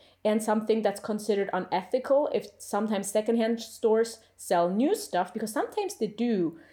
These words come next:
kind of as a resell. So they buy a bunch of clothes that could not get sold, um, in a store, and then they sell them,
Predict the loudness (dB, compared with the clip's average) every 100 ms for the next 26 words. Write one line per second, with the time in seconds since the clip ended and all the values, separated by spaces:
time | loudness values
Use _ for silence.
0 | _ -4 0 0 0 2 2 2 2 2
1 | 0 -2 0 2 2 -2 -10 -2 0 2
2 | 0 -2 0 2 2 -2 -8 _ _ _
3 | _ _ _ _ -8 0 2 2 0 -4
4 | 0 2 2 0 -2 0 0 2 0 2
5 | -2 -2 0 2 4 2 -2 -14 _ _
6 | _ 0 0 0 -2 0 0 0 2 2
7 | 2 -4 -6 2 2 4 4 4 2 -2
8 | -6 0 2 4 2 2 0